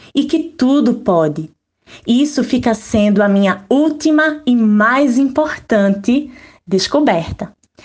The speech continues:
Essa frase foi reg-, é, registrada na Biblioteca de Clássicos de Hafner, em mil novecentos e cinquenta e três, e mostra a importância de compreendermos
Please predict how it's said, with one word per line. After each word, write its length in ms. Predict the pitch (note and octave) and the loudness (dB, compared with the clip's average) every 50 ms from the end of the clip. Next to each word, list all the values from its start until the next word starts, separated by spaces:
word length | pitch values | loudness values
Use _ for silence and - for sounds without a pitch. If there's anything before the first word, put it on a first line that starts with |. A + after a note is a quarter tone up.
| - - - | -20 -8 -4
Essa 240 | - F#3+ G3+ - G#3+ | -2 -2 0 -2 -2
frase 460 | G#3+ - G#3+ G#3 A3+ A#3+ A3 G3+ G3+ | 0 0 0 2 2 2 0 0 0
foi 200 | G#3 - A3+ A3 | 0 0 0 2
reg-, 340 | G3 G#3 A#3 B3 A#3+ A3 A3+ | 2 2 2 2 0 0 0
é, 180 | G#3+ G3+ G3 G3 | 0 0 2 2
registrada 920 | F#3+ A3+ B3+ C#4 A#3 C4+ A#3+ - - A#3 A3 G#3+ A3 B3+ A#3+ G3+ F3 E3+ - - - - - | 2 2 2 2 2 0 0 -2 -2 0 0 2 2 2 2 2 0 0 -4 -10 -18 -8 -2
na 140 | G#3+ G#3+ G#3+ | 0 0 2
Biblioteca 680 | G3 A#3 A#3 G#3 B3 A#3+ A#3+ A#3+ - C4 C#4+ C#4+ C#4+ C4 | 2 2 2 2 2 2 0 0 0 0 0 0 0 0
de 120 | A#3 B3 | 0 0
Clássicos 760 | B3 - - B3+ B3+ C4+ D4+ D4+ - - D4 - D4+ C#4 G#3+ | -2 -2 -2 0 0 0 0 -2 -4 -4 -2 -2 0 0 0
de 140 | G#3+ D4 D4 | 0 0 0
Hafner, 640 | - - A3+ B3 C4 C4 - A3 F#3+ E3 E3 - - - - - | 0 0 0 0 -2 -2 -2 -2 -2 -2 -4 -8 -14 -20 -8 -2
em 100 | B3+ C#4 | 0 0
mil 220 | C#4 C4+ C4+ C#4+ | 2 2 2 2
novecentos 760 | D4 D4+ D4+ C#4+ D4+ D4+ - - A#3+ A3 A3 A3 A3 A#3+ G#3+ | 2 2 2 0 0 -2 -2 -2 0 0 0 0 0 0 0
e 60 | A3+ | 0
cinquenta 640 | A#3 - - C#4 C4+ B3 - A3+ G3 G3 G3+ G#3+ A#3 | -2 -2 0 -2 -2 0 0 0 2 2 2 2 0
e 80 | A#3+ | -2
três, 540 | A#3+ - G3 F3 D#3+ F#3+ F#3+ - - - - _ _ _ _ _ - - - - - - | 0 -2 -2 -2 -4 -6 -10 -14 -18 -20 -20 _ _ _ _ _ -20 -20 -20 -10 -4 -2
e 100 | A3+ A#3 | 0 2
mostra 800 | A3+ A3 G#3+ G#3+ A#3 B3 B3 A#3+ - - - G3 F#3 F3 E3 - - - - - - - - - _ _ _ - | 2 2 2 2 2 2 0 0 -2 -2 0 0 0 0 -2 -6 -12 -20 -20 -20 -20 -20 -20 -20 _ _ _ -2
a 140 | G#3+ G#3+ G#3+ | 0 0 2
importância 1200 | C#4+ F4+ F#4 - E4 D#4+ D#4 - - - - C4 A#3+ A3 G3+ G3+ G#3 - - - F#3 E3+ E3+ - - - - - - | 2 0 0 0 -2 -2 -2 -4 -6 -4 -2 0 2 2 0 0 -2 -4 -2 -2 0 0 -2 -6 -12 -20 -10 -4 -2
de 160 | F3+ A#3 A#3+ | 0 0 -2
compreendermos 1300 | - - - F4+ G#4+ G#4+ - F#4+ E4+ D#4+ E4+ F#4 F4+ B3 G3+ G3 F#3 F3+ E3+ D#3 F3 E3 E3 - - | -2 -2 -2 -2 -2 -2 -2 0 0 2 2 2 2 2 2 2 2 0 0 -2 -4 -6 -6 -8 -10